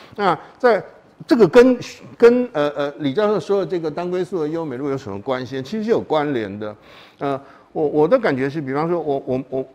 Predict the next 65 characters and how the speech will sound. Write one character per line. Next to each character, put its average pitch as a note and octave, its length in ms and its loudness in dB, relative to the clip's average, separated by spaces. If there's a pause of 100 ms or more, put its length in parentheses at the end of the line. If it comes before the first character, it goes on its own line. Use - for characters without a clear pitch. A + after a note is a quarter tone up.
我 C#3+ 100 -2
觉 D3+ 120 0
得 A3 80 4
那 C#4+ 80 0
个 B3+ 80 6
重 A#3+ 260 4
点 A#2+ 180 0
是， A#2 280 -6 (500)
呃， C3+ 300 2 (340)
我 D3+ 100 2
刚 A3 200 4
刚 A#3 140 6
说 A3+ 200 6
这 A3 100 2
个 E3 120 4
新 F#3 200 0
冠 F3 200 2
肺 D#3+ 200 0
炎 A#2 200 -2
这 C#3+ 100 -4
个 A#2+ 180 -2
什 G#2+ 140 -10
么 G#2+ 140 -8
中 C3 200 -6
医 C#3 200 -4
的 B2 40 -4
这 A#2+ 160 -10
个 A2 120 -10
是， A2+ 120 -12 (220)
中 F#3+ 160 -2
医 - 20 0
好， G3 280 -4
好 - 200 -4
不， F#3 220 -6 (260)
好 - 160 -4
不 C#3 140 -2
容 D#3+ 160 2
易 C#3+ 100 0
在 C#3 240 -4
这 E3 200 -2
一 C3+ 100 -4
次 B2 240 -10
占 B2 260 -4
上 A#2+ 200 -6
风 A#2 280 -8
头， F2 280 -14 (420)
就 F3+ 180 6
可 D#3 200 -2
以 E3 80 -2
跟 C#3 200 0
西 C#3 300 -8
医 C3+ 40 -6
平 A2+ 300 -10
起 A#2+ 200 -12
平 F#2 200 -14
坐。 F#2 300 -10 (320)
但 A3 180 6
是 G3+ 140 -2
在 G3+ 160 4
同 F3 240 4
一 C4 100 8
个 G#3+ 80 8
时 D3 240 -2
间， C#3+ 380 0 (1300)
呃， C3+ 220 -2